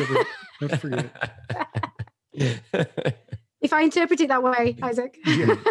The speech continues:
Speaker 3: <laughs>
Speaker 2: Cool. So do you have any, um,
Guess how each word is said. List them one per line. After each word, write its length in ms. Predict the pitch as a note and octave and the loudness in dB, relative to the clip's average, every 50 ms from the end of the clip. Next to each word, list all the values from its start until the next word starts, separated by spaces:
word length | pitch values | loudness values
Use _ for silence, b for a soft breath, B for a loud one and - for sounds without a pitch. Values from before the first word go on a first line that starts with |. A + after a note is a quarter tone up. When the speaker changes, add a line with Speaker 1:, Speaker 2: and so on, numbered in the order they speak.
| - - - - | -2 0 0 0
Speaker 3:
<laughs> 560 | E3+ - - F#3+ - - - - - - B2 - - - - - - B3 - - - - - - - - _ _ _ _ _ _ _ _ _ - _ _ _ - D4+ D4 D4 C#4+ C#4+ C#4+ C#4 C4 C4 C4 B3+ B B B B | 0 0 0 -2 -2 -4 -4 -4 -2 -2 -2 -4 -6 -8 -8 -8 -10 -10 -14 -14 -14 -16 -16 -18 -18 -18 _ _ _ _ _ _ _ _ _ -20 _ _ _ -8 -8 -8 -8 -12 -12 -12 -14 -14 -16 -18 -20 B B B B
Speaker 2:
Cool. 380 | - B3 A#3 A3+ A3 G#3+ G#3+ B B B B B B B B B B B | -4 -2 -2 -2 -2 -4 -6 B B B B B B B B B B B
So 540 | B - - F4 E4+ F4 F4+ F4+ F4+ F#4 E4+ | B 0 2 4 4 4 4 4 4 2 2
do 100 | C4+ F#4 | 4 6
you 160 | G4 A4 A#4 G#4+ | 6 6 6 4
have 100 | A4+ G#4 | 2 2
any, 500 | G#4+ G4+ G#4 G4+ G4+ G4 F#4+ F#4 F4 - | 2 2 2 2 2 2 2 2 2 2
um, 420 | D#4+ D4+ D4 D4 D4 D4 C#4 C4 | 2 2 2 4 4 2 2 -2